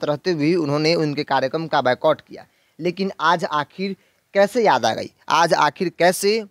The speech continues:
वो मुलाकात करने के लिए किसी बहाने से दिल्ली गए हैं? प्रशांत किशोर ने कहा कि नीतीश कुमार की राजनीति करने का एक अपना तरीका है। एक दरवाज़ा को खोलते हैं और पीछे से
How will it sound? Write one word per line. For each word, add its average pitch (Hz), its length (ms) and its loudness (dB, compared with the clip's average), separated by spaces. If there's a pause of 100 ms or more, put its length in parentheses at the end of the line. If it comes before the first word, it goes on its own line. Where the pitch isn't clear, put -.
(160)
वो 180 100 4
मुलाकात 185 500 2
करने 175 280 -2
के 175 140 -6
लिए 151 220 -2
किसी 165 280 -10
बहाने 151 340 -2
से 110 220 -12 (380)
दिल्ली 175 300 2
गए 123 100 0
हैं? 101 180 -6 (120)
प्रशांत 196 320 0
किशोर 180 200 -4
ने 190 80 -4
कहा 170 200 2
कि 180 140 -4
नीतीश 170 280 -2
कुमार 151 300 0
की 180 140 -6
राजनीति 139 380 0
करने 139 280 -2
का 147 140 2
एक 143 120 0
अपना 147 200 -2
तरीका 131 380 -2
है। 87 140 -8 (360)
एक 175 180 0
दरवाज़ा 151 540 4 (260)
को 180 80 -2
खोलते 180 460 0
हैं - 220 -6 (220)
और 175 120 2
पीछे 208 300 0
से 113 240 -8